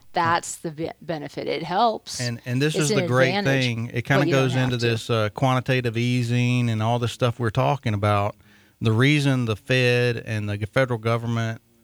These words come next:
Speaker 2: encourages people to be homeowners, anyone can own a property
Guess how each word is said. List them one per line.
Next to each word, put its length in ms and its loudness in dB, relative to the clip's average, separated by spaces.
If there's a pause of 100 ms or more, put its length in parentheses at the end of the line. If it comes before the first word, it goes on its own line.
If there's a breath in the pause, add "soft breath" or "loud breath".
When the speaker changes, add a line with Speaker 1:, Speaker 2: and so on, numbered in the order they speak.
Speaker 2:
encourages 760 0
people 280 -4
to 60 -4
be 120 -2
homeowners, 540 0
anyone 420 2
can 200 0
own 240 -2
a 60 -2
property 560 -2